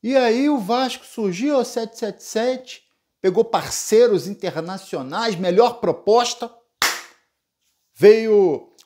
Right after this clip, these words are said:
o Tribunal de Contas do Estado do Rio de Janeiro e falou: ó, tá cheio de irregularidade aí, tá? Tá tudo irregular nessa licitação, vamos suspender ela. Falaram agora de novo, tá? Mantiveram a suspensão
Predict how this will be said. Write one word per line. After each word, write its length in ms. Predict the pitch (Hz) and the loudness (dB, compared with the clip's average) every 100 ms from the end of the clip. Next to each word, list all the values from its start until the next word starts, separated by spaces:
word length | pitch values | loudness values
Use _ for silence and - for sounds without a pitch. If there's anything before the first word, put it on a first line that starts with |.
| - | -18
o 80 | 135 | -16
Tribunal 560 | - 185 175 175 220 | -10 -6 -4 -2 -2
de 140 | 185 190 | -2 -6
Contas 480 | - 180 220 220 156 | -4 -4 -2 -4 -6
do 60 | |
Estado 360 | 170 - 180 170 | -8 -4 -4 -2
do 60 | |
Rio 120 | 160 156 | -2 -2
de 80 | |
Janeiro 340 | 151 123 131 175 | -4 -2 -2 -2
e 40 | |
falou: 220 | 185 175 | -2 2
ó, 160 | 208 190 | 4 4
tá 120 | 170 | 2
cheio 200 | 165 220 | -8 -6
de 60 | 202 | -4
irregularidade 840 | 208 196 208 190 143 156 175 139 | -2 -2 -2 0 0 0 0 -2
aí, 320 | 143 160 - _ _ | -4 -4 -8 _ _
tá? 160 | 139 160 | -6 -6
Tá 360 | - _ 214 | -6 _ 0
tudo 380 | 208 - 359 349 | 2 8 8 8
irregular 840 | 302 233 285 220 214 185 147 - - _ _ - | 6 6 4 6 4 6 2 -2 -18 _ _ -14
nessa 240 | 165 185 | -4 -2
licitação, 840 | 170 160 175 170 143 - 180 190 - - | -2 -2 -6 -8 -8 -4 -4 -6 -12 -8
vamos 220 | 180 190 | -6 -6
suspender 640 | - 196 - 190 175 180 170 | -6 -8 -2 -2 0 2 4
ela. 280 | 127 123 - - | 2 0 -6 -6
Falaram 360 | - 262 302 320 | 2 6 6 6
agora 300 | 233 285 277 | 6 6 6
de 140 | 240 | -2
novo, 320 | 220 247 294 - _ _ | 2 4 4 0 _ _
tá? 320 | - 202 226 _ _ _ | -6 -6 -6 _ _ _
Mantiveram 1300 | 185 220 302 330 320 - 254 156 185 220 262 277 262 | -4 2 2 2 -2 -4 -4 -4 -2 0 0 -2 -2
a 120 | 214 | -4
suspensão 1080 | 190 - 214 - 208 165 - - 190 175 | -6 -12 -12 -10 -10 -10 -10 -6 -6 -6